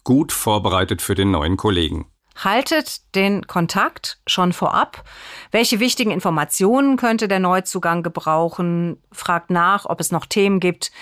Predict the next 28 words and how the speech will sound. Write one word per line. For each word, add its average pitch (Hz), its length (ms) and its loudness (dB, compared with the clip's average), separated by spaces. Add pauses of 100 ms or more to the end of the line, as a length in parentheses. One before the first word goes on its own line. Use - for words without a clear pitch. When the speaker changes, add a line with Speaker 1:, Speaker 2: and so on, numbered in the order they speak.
(220)
Speaker 2:
die - 140 -6
er 170 280 0
oder 156 200 -4
sie 170 280 -2
gern 156 300 -2
schon 156 220 -6
vorab - 340 -4
geklärt 214 460 -2
hätte, 196 340 0 (340)
und 175 140 -4
sorgt 190 380 0
dafür, 190 340 0
dass 170 160 -2
der - 220 -4
Arbeitsplatz 175 800 -2
mit 170 200 -8
allen 180 400 0
notwendigen 175 760 0
Tools 202 400 0
und 160 160 -6
Berechtigungen 156 880 -4
vorbereitet - 680 -6
ist. - 280 -14 (400)
Zweitens, - 840 -4 (440)
gut 226 300 0
aufgenommen 185 720 2
ins 220 280 0
Team. 165 360 2